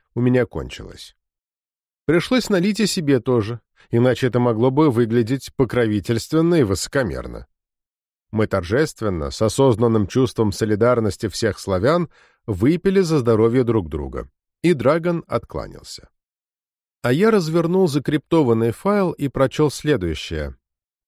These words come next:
«Выхухоль убита в Нью-Дели. В случае согласия провести расследование. Встреча с Джойсом в Тель-Авиве во вторник.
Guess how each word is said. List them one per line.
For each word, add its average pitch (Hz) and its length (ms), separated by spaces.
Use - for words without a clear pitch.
«Выхухоль 165 720
убита 143 540
в 117 80
Нью-Дели. 98 720
В - 80
случае 139 400
согласия 131 640
провести 123 520
расследование. 95 960
Встреча 139 480
с 117 80
Джойсом 139 720
в - 160
Тель-Авиве 123 580
во 123 160
вторник. 90 760